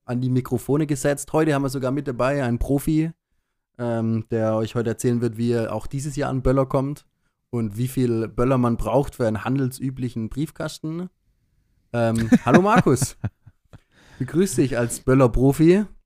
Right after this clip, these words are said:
Speaker 1: wie du dich ja
Speaker 2: Als
Speaker 1: selber nennst, glaub ich.
Speaker 2: Böller-Profi, der rankommt.
Speaker 1: Ja? Bist du, bist du so ein Böller-Profi?
Speaker 2: Nein, absolut nicht.
Speaker 1: Gar
Speaker 2: Aber ich
Speaker 1: nicht.
Speaker 2: muss erst mal sagen, Handy ist geladen. Hallo ihr da draußen, freue
Speaker 1: Ja,
Speaker 2: mich
Speaker 1: perfekt.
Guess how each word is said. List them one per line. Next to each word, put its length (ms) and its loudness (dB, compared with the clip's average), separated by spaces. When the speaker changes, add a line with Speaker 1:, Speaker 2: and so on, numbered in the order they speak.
Speaker 1:
wie 80 -4
du 80 -2
dich 120 -4
ja 80 4
Speaker 2:
Als 120 6
Speaker 1:
selber 180 4
nennst, 320 8
glaub 240 8
ich. 80 2
Speaker 2:
Böller-Profi, 120 8
der 260 6
rankommt. 800 4
Speaker 1:
Ja? 360 0
Bist 160 -2
du, 180 6
bist 220 -6
du 60 -2
so 120 -2
ein 120 0
Böller-Profi? 680 4
Speaker 2:
Nein, 480 2
absolut 480 -6
nicht. 160 -8
Speaker 1:
Gar 40 0
Speaker 2:
Aber 240 8
ich 60 8
Speaker 1:
nicht. 60 8
Speaker 2:
muss 120 8
erst 180 6
mal 100 8
sagen, 280 6
Handy 320 8
ist 120 4
geladen. 400 6
Hallo 240 8
ihr 120 8
da 100 6
draußen, 460 4
freue 240 6
Speaker 1:
Ja, 40 4
Speaker 2:
mich 120 4
Speaker 1:
perfekt. 440 6